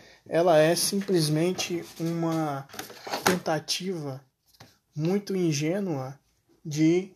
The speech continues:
explicar a realidade. Se levarmos em consideração, por exemplo, a,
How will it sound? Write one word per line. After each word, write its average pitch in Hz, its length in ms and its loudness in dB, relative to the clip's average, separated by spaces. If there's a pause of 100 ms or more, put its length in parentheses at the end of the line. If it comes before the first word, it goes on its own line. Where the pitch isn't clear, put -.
(100)
explicar 175 640 -6
a 185 60 -8
realidade. 160 760 -6 (560)
Se - 220 -6
levarmos 233 500 -4
em 208 60 -4
consideração, 165 1080 -4 (240)
por 156 160 -6
exemplo, 151 680 -4 (1000)
a, 135 640 -4